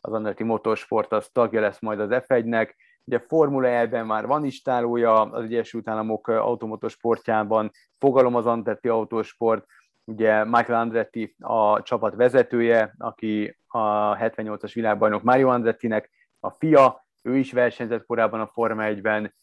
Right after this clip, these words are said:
é-, és hát én azt gondolom, hogy miután a, a Forma egyet ugye az amerikai irányítják, a Liberty Media, így azért kell nekik egy amerikai, ö, csapat, kellenek az amerikai versenyzők,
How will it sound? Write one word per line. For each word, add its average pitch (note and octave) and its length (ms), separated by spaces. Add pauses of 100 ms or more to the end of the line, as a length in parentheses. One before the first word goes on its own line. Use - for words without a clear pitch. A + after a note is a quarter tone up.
(320)
é-, G#2 640
és - 180
hát C#3 180
én D#3 100
azt E3+ 120
gondolom, D3+ 180
hogy C3 160
miután B2+ 580 (300)
a, - 80 (400)
a - 280
Forma D3 240
egyet B2 300
ugye A#2+ 280 (140)
az A#2 160
amerikai A#2 500
irányítják, A#2+ 880 (840)
a G#2 40
Liberty A2 380
Media, A#2+ 540 (420)
így G#2 180
azért G#2 240
kell A2+ 220
nekik G#2 320
egy G#2 100
amerikai, G#2 640 (120)
ö, G#2 540
csapat, C3 560
kellenek A2 420
az G#2+ 80
amerikai G#2 720 (100)
versenyzők, A#2+ 800